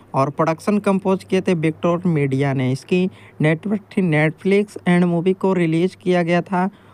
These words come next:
उनतीस दिसंबर दो हज़ार तेईस को। काफ़ी शानदार टीवी सीरीज थी जिसे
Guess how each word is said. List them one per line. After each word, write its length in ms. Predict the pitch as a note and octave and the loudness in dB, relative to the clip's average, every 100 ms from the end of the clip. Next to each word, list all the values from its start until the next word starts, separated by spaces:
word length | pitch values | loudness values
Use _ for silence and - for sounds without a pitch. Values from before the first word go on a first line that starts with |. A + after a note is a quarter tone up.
| - | -6
उनतीस 480 | D#3 E3 D#3+ G3 G3 | 0 0 0 -2 -2
दिसंबर 540 | F3 F#3 F#3 E3 F3 F3 | 0 0 0 0 0 0
दो 200 | D#3+ D#3+ | 0 0
हज़ार 320 | E3+ E3+ E3+ E3+ | 0 0 -2 -4
तेईस 280 | C#3 C3+ C3+ | -2 -2 -4
को। 180 | - D3 B2+ A#2 - - _ | -4 -2 0 -2 -6 -20 _
काफ़ी 300 | B2+ C#3 F3+ | -8 -4 -2
शानदार 600 | E3+ G3+ D#3+ D#3+ D3+ F3 G3 - | -2 -2 0 0 0 -2 -2 -2
टीवी 220 | F#3+ G3+ | -2 -2
सीरीज 300 | - F#3+ F#3+ | -2 -4 -4
थी 260 | - G#3 G#3+ | -2 0 0
जिसे 260 | F3+ - | -4 -8